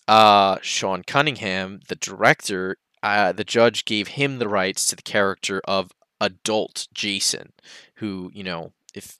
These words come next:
for those of you who have seen the Friday the Thirteenth movies, you'll know that, uh, Jason wasn't the main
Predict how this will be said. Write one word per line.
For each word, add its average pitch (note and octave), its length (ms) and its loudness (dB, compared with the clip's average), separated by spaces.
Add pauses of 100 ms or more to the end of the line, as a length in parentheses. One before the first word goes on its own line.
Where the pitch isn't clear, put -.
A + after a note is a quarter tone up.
for G2 120 -10
those F2 220 -6
of E2+ 60 -16
you D#2+ 60 -10
who D2 60 -6
have - 80 -8
seen F3 180 -2
the D#3+ 80 -6
Friday D#2 240 -2
the D2+ 60 -12
Thirteenth - 360 -14
movies, D#2 360 -10
you'll F2+ 100 -14
know F2+ 240 -8
that, E2+ 260 -4 (380)
uh, F#2 480 -2 (500)
Jason G#2 880 -2
wasn't A2 480 -2
the G2+ 60 -6
main F#2+ 480 -8